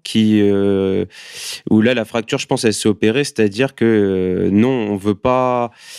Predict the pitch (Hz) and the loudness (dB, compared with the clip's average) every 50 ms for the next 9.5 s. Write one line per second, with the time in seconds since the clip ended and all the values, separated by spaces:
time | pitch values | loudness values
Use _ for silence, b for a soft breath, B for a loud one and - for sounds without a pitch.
0 | B B B B B B B B B _ - - 101 101 98 95 95 92 92 92 | B B B B B B B B B _ -4 -2 0 0 0 0 0 -2 -2 -2
1 | - - 110 120 117 - 131 131 131 127 127 110 110 110 113 117 110 101 98 95 | 0 0 0 0 0 0 0 2 2 2 0 0 -2 -2 0 0 0 0 0 0
2 | 95 92 92 90 87 98 101 104 110 101 95 107 101 90 101 107 110 98 101 92 | 0 -2 -4 -4 -4 -2 0 0 0 0 0 -2 0 0 0 0 0 -2 -4 -4
3 | 107 110 110 110 113 104 92 95 95 92 95 101 101 101 104 98 - - 104 - | -2 0 0 0 0 -2 -4 -6 -8 -2 0 0 2 2 0 -2 -4 -4 -4 -2
4 | - 110 107 - 104 98 - - - 98 95 95 95 92 92 92 92 95 95 - | -2 -2 -2 0 -2 -2 -2 -2 0 0 2 2 2 0 0 0 0 0 0 0
5 | - 107 107 104 - - - - - 92 - - 98 95 98 107 120 131 135 B | 0 -2 -2 -2 -4 -8 -8 -8 -8 -6 -2 -2 0 0 0 0 0 -2 -4 B
6 | B B B B B - 110 120 117 107 107 107 104 104 101 - - 120 - - | B B B B B 0 2 2 2 0 -2 -2 -2 -2 -4 -6 -8 -4 -2 0
7 | 117 107 - 127 120 113 101 107 101 98 98 110 107 107 101 110 113 113 107 101 | -2 0 0 -2 -2 -2 -2 -2 -4 -2 -2 -2 -2 -2 0 0 0 0 2 0
8 | 104 104 98 - - 110 107 101 - 113 107 104 104 104 104 95 104 104 98 104 | 0 -2 -2 0 0 -2 0 2 0 0 0 2 0 -2 0 0 0 0 0 0
9 | 101 95 98 113 117 123 131 139 139 | -2 -2 0 2 2 2 2 0 -4